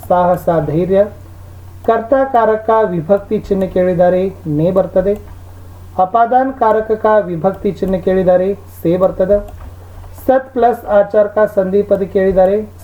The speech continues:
ಸದಾಚಾರ ಬರ್ತದೆ. ಸಜ್ಜನ್ ಸಂಧಿ ಕಾ ವಿಚ್ಛೇದ ರೂಪ ಕೇಳಿದ್ದಾರೆ. ಸತ್ ಪ್ಲಸ್ ಜನ ಅಂತಕ್ಕಂಥದ್ದು ಬರ್ತದೆ.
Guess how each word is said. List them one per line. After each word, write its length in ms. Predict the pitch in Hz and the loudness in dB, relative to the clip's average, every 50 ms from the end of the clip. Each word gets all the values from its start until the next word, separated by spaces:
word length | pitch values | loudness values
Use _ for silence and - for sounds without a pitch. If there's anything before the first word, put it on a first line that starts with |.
| - | -4
ಸದಾಚಾರ 540 | - 165 156 175 175 185 185 - 202 190 196 | -2 0 2 2 2 2 2 2 2 2 2
ಬರ್ತದೆ. 680 | 196 196 175 175 - 196 190 208 214 214 - - - - - - - - - - - - - - - | 0 -2 -2 -2 -2 -2 0 -2 -2 -4 -8 -14 -18 -20 -20 -20 -20 -20 -20 -20 -20 -20 -20 -4 0
ಸಜ್ಜನ್ 440 | - 226 220 190 - 285 277 277 285 | 2 2 2 0 0 -2 -2 -2 -2
ಸಂಧಿ 360 | 277 277 233 220 214 226 220 | -2 -4 -4 -2 -2 -4 -2
ಕಾ 160 | 220 240 220 | 0 0 0
ವಿಚ್ಛೇದ 480 | 220 196 175 175 151 - - 226 226 214 | 0 -2 -4 -8 -12 -4 0 0 2 2
ರೂಪ 240 | 226 214 202 175 208 | 2 2 2 2 0
ಕೇಳಿದ್ದಾರೆ. 600 | 196 170 202 190 190 185 175 180 180 190 214 220 - - - - | -2 0 0 0 2 2 4 4 4 4 2 0 -2 -6 -2 0
ಸತ್ 300 | 240 233 233 - 220 - | 0 0 0 -2 -4 0
ಪ್ಲಸ್ 320 | 208 196 196 - - 175 | 0 0 0 0 -4 -2
ಜನ 200 | 165 185 175 175 | 0 0 2 2
ಅಂತಕ್ಕಂಥದ್ದು 720 | 180 - 180 170 156 175 160 - 170 160 156 160 156 202 220 | 0 -2 -2 -2 0 -2 -2 -2 -2 0 0 0 0 0 0
ಬರ್ತದೆ. 580 | 214 208 196 - - 147 - - - - - | 0 -2 -2 -2 -6 -8 -8 -10 -16 -20 -20